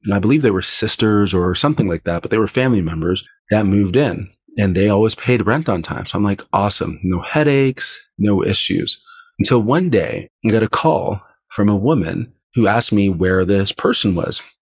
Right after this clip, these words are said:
I'm like, "I have no idea. I own the condo. My mom owns a condo that they're renting from me. I have no idea." And she said, "Well,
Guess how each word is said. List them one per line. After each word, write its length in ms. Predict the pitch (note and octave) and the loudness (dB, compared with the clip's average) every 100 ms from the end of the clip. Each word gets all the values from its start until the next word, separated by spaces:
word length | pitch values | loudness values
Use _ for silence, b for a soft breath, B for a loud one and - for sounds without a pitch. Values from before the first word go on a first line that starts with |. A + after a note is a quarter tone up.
| - | 0
I'm 60 | |
like, 160 | A2+ G#2+ | 2 2
"I 80 | A2+ | 0
have 120 | F#2+ | 2
no 200 | G2 G#2 | 2 2
idea. 540 | G#2 F2+ F#2+ C3 C3+ - | 2 2 2 2 -2 -4
I 140 | - G2 | -2 0
own 180 | G2+ | 2
the 280 | F#2 F2+ F2+ _ | 2 0 -2 _
condo. 280 | - G2 G2+ | -4 0 0
My 120 | F#2+ | 0
mom 240 | F2 G2 F#2+ | 0 2 2
owns 180 | F2+ F#2 | 2 0
a 60 | |
condo 340 | - F#2 F#2 F2+ | 0 0 2 0
that 300 | F2 E2+ - | 0 -2 0
they're 140 | F2 | 0
renting 340 | F#2 D3+ D3 | 2 2 0
from 200 | F#2+ F2 | 0 0
me. 260 | E2 E2+ G#2+ _ - | 0 0 -2 _ -4
I 100 | G2+ | 0
have 180 | G2 F#2 | 2 2
no 140 | F#2+ | 0
idea." 440 | F#2 C3+ D#3 E2 - - | 2 0 -2 -4 -10 -6
And 480 | F2+ F2 F2+ F2 E2 - | -2 0 2 0 -2 -4
she 160 | - | -2
said, 240 | G2 G#2+ F#2+ | 0 0 0
"Well, 280 | F#2+ F#2+ | 0 -2